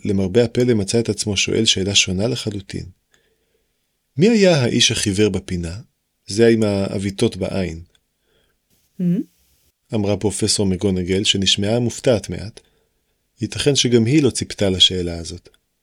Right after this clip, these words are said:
Speaker 2: "זה היה פרופסור קווירינוס קווירל. הוא ילמד השנה התגוננות מפני כוחות האופל בהוגוורטס."
Speaker 1: "הייתה לי תחושה מוזרה שאני מכיר אותו",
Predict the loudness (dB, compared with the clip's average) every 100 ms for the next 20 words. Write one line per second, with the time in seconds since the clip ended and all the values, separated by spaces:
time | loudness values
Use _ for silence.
0 | _ _ _ _ _ _ _ 0 0 2
1 | 0 -2 -4 -6 -4 -4 -4 -6 -4 -2
2 | 0 -2 -4 -4 -4 -4 -8 -14 _ _
3 | _ _ _ _ _ 0 2 4 4 2
4 | 0 -2 -2 -2 -2 -2 -2 -2 -2 -6
5 | -6 -8 -8 -6 -4 -4 -4 -4 -4 -4
6 | -4 -4 -6 -10 -12 -14 -14 -20 _ _
7 | _ _ _ _ _ _ _ _ -6 -2
8 | -2 -4 -6 0 2 2 0 -2 -2 0
9 | 0 0 0 -2 -4 -2 -2 -4 -6 -8